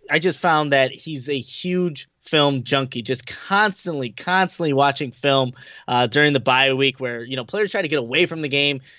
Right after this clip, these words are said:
He caught him fo-, watching about thirteen hours of film just throughout the week. I mean, it's a guy that's committed to the game, will pick up on tendencies from wide receivers, and he played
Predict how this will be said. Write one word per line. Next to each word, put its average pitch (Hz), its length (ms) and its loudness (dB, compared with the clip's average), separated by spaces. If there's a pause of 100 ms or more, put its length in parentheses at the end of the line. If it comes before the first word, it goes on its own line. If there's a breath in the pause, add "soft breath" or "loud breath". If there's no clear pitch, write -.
(260 soft breath)
He 143 220 -6 (240)
caught 156 240 2
him 147 220 -2
fo-, 147 300 0
watching 139 420 -2
about 127 260 -2
thirteen 143 400 -6
hours 135 300 2
of 127 100 -8
film 139 380 0
just 120 240 -8
throughout 127 200 0
the 123 80 -6
week. 131 220 0
I 135 60 0
mean, 131 220 -2 (200 loud breath)
it's - 140 -6
a 226 40 4
guy 190 200 4
that's 165 160 4
committed 151 360 0
to 151 100 -4
the 143 60 -6
game, 143 280 0
will 139 80 2
pick 165 240 -2
up 165 120 -2
on 156 140 2
tendencies 143 680 -4
from 139 240 -4
wide 131 220 2
receivers, 165 680 0 (300 loud breath)
and 165 80 0
he 175 60 2
played 202 380 0